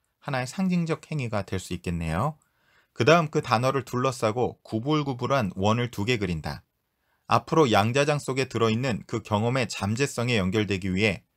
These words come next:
당신 몸 주위로 생성시킬 필요가 있는 전자기장을 상징하는 것이다. 이제 그 글자의 의미를 부여해 의도를 더 분명하게 적는다. 원하는 것을 좀 더 구체화해서 그중 최소한 네 가지를 적는다.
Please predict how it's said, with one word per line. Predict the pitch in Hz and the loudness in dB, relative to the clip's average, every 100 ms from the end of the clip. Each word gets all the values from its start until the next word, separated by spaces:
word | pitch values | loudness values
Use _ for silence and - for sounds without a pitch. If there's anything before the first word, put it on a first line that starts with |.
| _ _ _ - | _ _ _ -4
당신 | 113 117 151 113 | 0 0 2 2
몸 | 123 113 | 2 0
주위로 | - 104 123 95 | 0 0 2 -2
생성시킬 | - 175 175 185 170 - 156 | -2 -4 0 0 -2 -4 -6
필요가 | - - 165 139 | -6 0 2 4
있는 | 110 127 - | 2 -2 -4
전자기장을 | - 104 120 135 117 104 107 | -2 0 2 0 0 0 0
상징하는 | 98 - 160 156 123 92 | -2 -4 -4 -2 -4 -4
것이다. | 85 - - - _ _ _ _ _ _ _ _ _ _ _ _ - | -6 -10 -14 -16 _ _ _ _ _ _ _ _ _ _ _ _ -2
이제 | 110 143 110 | 4 4 4
그 | - | 0
글자의 | 123 135 123 143 143 | -2 -2 4 4 4
의미를 | 95 120 131 131 | 2 0 0 -2
부여해 | 123 107 107 113 101 - - | -4 0 0 0 -4 -6 -4
의도를 | 107 113 123 143 | -2 0 0 0
더 | 131 123 | 0 -2
분명하게 | - 104 151 156 117 | -2 -2 0 0 -2
적는다. | 98 92 92 82 80 - _ _ _ _ _ _ _ _ _ _ _ | -2 0 -2 -2 -6 -10 _ _ _ _ _ _ _ _ _ _ _
원하는 | 101 127 151 160 | 2 4 4 2
것을 | 147 160 | 0 0
좀 | 131 127 | -2 -2
더 | 131 | -2
구체화해서 | - 110 - 151 127 92 - 92 - | -4 -6 -2 0 2 0 0 -2 -2
그중 | - 101 139 104 _ - | -8 -4 -4 -6 _ -12
최소한 | - 185 180 180 92 | -2 -2 2 2 2
네 | 87 113 | 2 2
가지를 | 139 135 135 131 | 2 0 -2 -2
적는다. | - 107 101 80 73 | -2 -2 -2 -4 -10